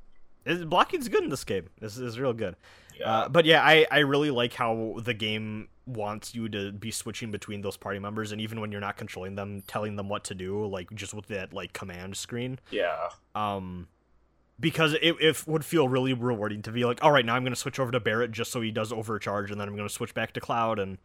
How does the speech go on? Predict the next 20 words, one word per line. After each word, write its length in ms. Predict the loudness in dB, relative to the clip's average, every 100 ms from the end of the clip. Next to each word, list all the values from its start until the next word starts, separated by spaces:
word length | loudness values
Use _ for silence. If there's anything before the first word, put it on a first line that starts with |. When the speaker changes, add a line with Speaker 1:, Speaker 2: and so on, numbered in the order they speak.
| -20 -20 -20 -8
Speaker 1:
just 180 | -4
doing 180 | 0 0
little 160 | 0 -2
shit 240 | -2 -4
like 200 | -2 -4
that, 260 | -2 -2 -2
or, 240 | -2 -4
or 120 | -4 -2
even, 240 | 0 -2
like, 180 | -4 -6
"Okay, 160 | -4
I'm 80 | -4
gonna 100 | -4
switch 240 | -6 -6 -4
over 140 | -2
to 60 | 0
Aerith 280 | 0 -2 -4
now 240 | -4 -4
so 160 | -6 -8
she 340 | -8 -8 -8